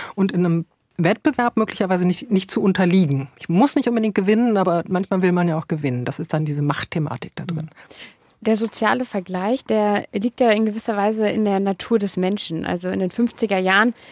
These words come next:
Speaker 2: hat der Sozialpsychologe Leon Festinger die Theorie des sozialen Vergleichs etabliert. Und im Kern besagt diese Theorie eigentlich genau das, dass der Mensch ja durch den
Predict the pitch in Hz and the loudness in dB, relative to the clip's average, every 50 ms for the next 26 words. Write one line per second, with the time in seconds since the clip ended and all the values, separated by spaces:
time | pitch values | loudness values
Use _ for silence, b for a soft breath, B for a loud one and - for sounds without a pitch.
0 | B B - 208 208 - - 196 196 190 190 190 190 196 196 - - 214 226 233 | B B -6 -6 -6 -2 0 2 4 6 6 4 4 0 -4 -2 -2 0 -2 -2
1 | - - 208 233 214 208 208 - 220 208 196 208 208 202 196 - - - 214 240 | -4 -6 -8 -4 -4 -4 -2 0 0 0 0 0 0 0 -2 -2 -2 -2 -2 -2
2 | - - 269 254 233 226 226 226 220 202 208 202 202 196 - - - 214 208 220 | 0 0 2 2 2 2 0 0 0 0 0 0 0 -2 -2 0 0 2 2 2
3 | 226 233 226 214 - - 208 - - 233 208 208 202 - 202 180 190 190 190 208 | 2 0 0 -2 -2 -4 -6 -4 0 0 2 2 2 0 0 0 2 4 4 4
4 | 220 - 185 175 - 185 170 165 180 208 233 254 - - 208 202 B B B B | 2 0 -2 -4 -4 -4 -4 -2 4 4 4 4 4 2 0 0 B B B B
5 | B B - 208 202 - - - 233 240 226 233 262 294 320 285 - - 208 185 | B B 0 0 0 0 0 2 4 4 4 4 4 4 2 2 0 0 0 0
6 | 202 196 208 226 220 - 233 214 208 208 202 - 220 208 202 190 214 196 - - | 0 0 -2 -4 -4 -6 -4 -4 -2 -4 -4 -2 -2 -2 -2 -2 -6 -6 -4 -4
7 | 196 196 185 - - 196 196 196 196 185 180 190 208 214 - - - 185 - - | -4 -4 -6 -8 -6 -4 0 0 2 4 4 2 2 2 0 -4 -4 -6 -4 0
8 | - 185 180 175 175 b b b b b b b b b b b b - 185 190 | 0 2 2 0 0 b b b b b b b b b b b b 0 2 4
9 | 214 247 277 262 - - 220 214 202 220 226 - - 208 208 196 196 190 | 6 8 6 6 4 4 2 2 4 4 2 2 2 2 2 2 2 0